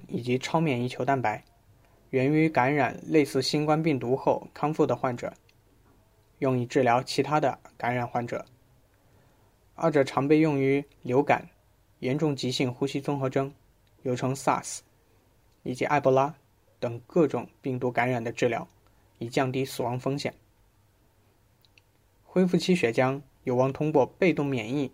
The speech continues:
来治疗疾病，这是一种通过刺激患者免疫系统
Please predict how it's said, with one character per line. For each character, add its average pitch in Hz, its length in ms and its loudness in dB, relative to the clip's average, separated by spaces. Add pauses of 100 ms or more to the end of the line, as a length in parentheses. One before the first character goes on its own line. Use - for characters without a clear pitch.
(120)
来 123 120 -2
治 127 180 0
疗 123 140 2
疾 123 200 -6
病， 123 180 -6 (1120)
这 156 160 2
是 151 120 2
一 143 60 2
种 127 220 -4
通 139 200 -2
过 143 400 2
刺 - 200 -4
激 147 140 0
患 147 260 -2
者 131 140 2
免 123 300 -2
疫 139 40 -2
系 165 160 -2
统 - 200 -10